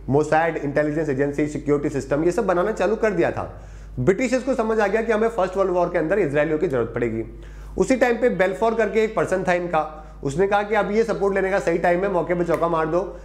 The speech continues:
तो उसने क्या कर दिया, बेल्फोर declaration कर दिया, जिसमें ये बोल दिया कि भाई देखो, ब्रिटिशर्स ने support कर दिया इसराइलियों को कि ये जमीन तो इनकी है, इनको थोड़ा बहुत land है जो कि देना पड़ेगा।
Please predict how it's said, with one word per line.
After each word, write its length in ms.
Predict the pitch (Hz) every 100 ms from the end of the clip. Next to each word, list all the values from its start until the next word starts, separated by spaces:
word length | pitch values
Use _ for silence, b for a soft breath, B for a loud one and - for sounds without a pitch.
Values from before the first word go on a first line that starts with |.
| B B -
तो 120 | 208
उसने 300 | 214 214 254
क्या 140 | 247
कर 160 | 233 220
दिया, 200 | 202 233
बेल्फोर 380 | 185 175 175 214
declaration 500 | 175 180 180 185 208
कर 100 | 196
दिया, 200 | 180 220
जिसमें 320 | 190 175 185
ये 60 | 190
बोल 260 | 156 156
दिया 140 | 165 214
कि 180 | 208
भाई 140 | 185 185
देखो, 240 | 170 156
ब्रिटिशर्स 640 | 135 147 202 196 208 202 - B B B
ने 100 | 165
support 380 | 185 175 190 196
कर 100 | 202
दिया 140 | 185
इसराइलियों 440 | 190 175 180 196 208
को 60 |
कि 40 | 226
ये 180 | 190 180
जमीन 320 | 175 175 180
तो 80 | 175
इनकी 260 | 156 151
है, 60 | 214
इनको 220 | 180 185
थोड़ा 200 | 170 170
बहुत 180 | 170 156
land 240 | 143 160
है 60 | 160
जो 100 | 151
कि 80 | 214
देना 220 | 196 147
पड़ेगा। 460 | 120 104 90 -